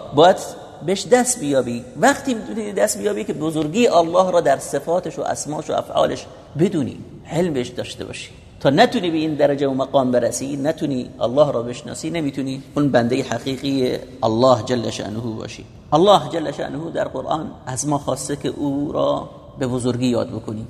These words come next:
و کبره تکبیرا. ابن جریر طبری رحمه الله میگه: «و عظم ربک یا محمد بما امرک ان تعظمه به من قول و فعل و اطعه فيما امرک و نهاک.» و کبره تکبیرا میگه، امام ابن جریر میگه تفسیرش،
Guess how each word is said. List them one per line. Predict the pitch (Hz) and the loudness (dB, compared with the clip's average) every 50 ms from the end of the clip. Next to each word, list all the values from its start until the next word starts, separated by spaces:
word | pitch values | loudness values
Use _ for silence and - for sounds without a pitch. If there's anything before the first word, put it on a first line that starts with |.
| - - | -10 -8
و | 117 | -8
کبره | 110 - 139 131 127 120 139 131 113 117 107 | -6 -4 -4 -4 0 2 0 0 0 -2 -6
تکبیرا. | - - 101 - - - 104 104 98 - - - - - - - | -8 -8 -10 -10 -10 -10 -8 -8 -8 -8 -10 -12 -18 -12 -6 -4
ابن | 127 123 127 | -2 0 2
جریر | 120 120 120 135 123 120 | 2 2 2 2 0 -2
طبری | 120 - 117 120 123 | -2 -2 -2 -2 0
رحمه | 123 113 110 - 120 117 | 0 -2 -2 -2 -4 -4
الله | 113 120 123 117 | -2 -2 0 0
میگه: | 113 117 117 135 127 120 - - - | -2 -2 0 0 0 0 -2 -4 -2
«و | 120 127 | 0 4
عظم | 120 127 156 170 147 135 135 131 123 117 113 113 110 - - | 6 6 6 4 2 -2 -2 -2 -2 -4 -4 -6 -8 -8 0
ربک | 127 143 147 143 123 127 123 - | 2 2 2 2 0 -2 -2 -2
یا | 135 120 123 117 | -2 -2 0 0
محمد | 113 107 - - 151 147 139 117 104 - - - | -2 -2 -4 -4 -4 -2 -2 -4 -4 -6 -6 -6
بما | 127 120 123 123 | -6 -4 -4 -4
امرک | 117 117 117 127 131 123 120 - | -4 -2 0 0 0 0 0 -2
ان | 127 113 107 107 | -4 -6 -6 -6
تعظمه | - 110 110 113 107 117 123 120 110 113 110 | -6 -4 -4 -4 -2 -2 -2 -2 -2 -4 -4
به | 104 104 113 113 113 107 | -6 -6 -6 -6 -6 -6
من | 110 104 107 - - | -6 -8 -8 -6 -2
قول | - 131 120 117 110 | 0 0 2 0 -2
و | 104 98 - 110 | -4 -6 -8 -10
فعل | - - - 139 117 - - 101 - - - - - - | -8 -6 -4 -4 -2 -4 -4 -6 -8 -12 -16 -16 -4 2
و | - | 2
اطعه | 135 156 151 - 202 151 123 131 131 | 4 4 4 2 0 0 0 -2 -4
فيما | 123 - 131 120 117 113 - | -6 -6 -6 -4 -4 -4 -4
امرک | 80 113 123 135 - 117 123 - | -4 -4 -2 -2 -2 -4 -4 -4
و | 113 110 104 | -4 -4 -4
نهاک.» | 104 113 123 147 143 127 - - - - - - - | -4 -2 -2 -2 -2 -4 -6 -10 -16 -20 -12 -6 -4
و | |
کبره | - - - - 131 139 185 170 165 147 | -2 2 2 2 4 4 4 2 2 0
تکبیرا | - - 165 165 - 175 - - | -2 -4 -6 -4 -4 -4 -4 -4
میگه، | 156 156 160 160 170 175 - - - - - - - - - - | -6 -6 -6 -6 -6 -8 -10 -12 -18 -20 -20 -20 -20 -20 -16 -8
امام | - 131 123 123 | -4 -2 -2 0
ابن | 123 120 117 | 0 0 0
جریر | 117 120 127 123 | 2 2 2 0
میگه | 117 110 110 110 | 0 0 0 0
تفسیرش، | 113 110 107 - - 107 107 113 - - | 0 -2 -4 -6 -6 -8 -8 -8 -10 -14